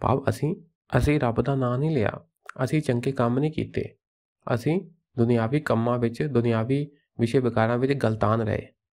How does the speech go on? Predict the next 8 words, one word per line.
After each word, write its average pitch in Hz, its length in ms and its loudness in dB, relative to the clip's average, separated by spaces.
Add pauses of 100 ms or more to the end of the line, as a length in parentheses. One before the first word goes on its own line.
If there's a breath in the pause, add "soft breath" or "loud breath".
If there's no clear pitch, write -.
(140)
ਤਾਂ 123 80 0
ਫਿਰ 127 280 0 (480)
"ਚਿੜੀਆਂ 165 380 0
ਖੇਤ 131 280 0
ਵੰਜਾਇਆ", 117 400 0 (240)
ਤਾਂ 120 100 -2
ਸਾਡੀ 113 320 -2
ਹਾਲਤ 110 460 -4